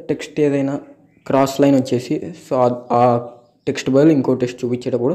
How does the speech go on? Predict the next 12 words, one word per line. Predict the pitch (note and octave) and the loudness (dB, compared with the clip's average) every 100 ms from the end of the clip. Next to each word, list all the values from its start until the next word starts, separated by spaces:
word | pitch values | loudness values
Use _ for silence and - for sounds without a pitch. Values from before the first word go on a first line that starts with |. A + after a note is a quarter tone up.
| F3+ | -4
so | C#3 A#2+ B2 | -6 -2 2
delete | B2+ C3+ - | 4 2 0
tag | A#2 A#2 | -2 -2
అనేది | A#2+ B2+ G#3 D#3+ | -2 -2 -2 -2
యూజ్ | B2 A#2 A#2 | -2 0 -4
చేస్తాం | A2+ A2 | -4 -8
అనమాట. | A2+ A2 A2 - _ _ _ _ | -8 -8 -12 -18 _ _ _ _
So | D#3+ E3+ | 0 4
ఈ | E3 | 6
వీడియోలో | E3+ E3 D#3+ | 6 4 2
వచ్చేసి | D#3+ D#3 F#3 | 0 -2 -2
నేను | D3+ | -2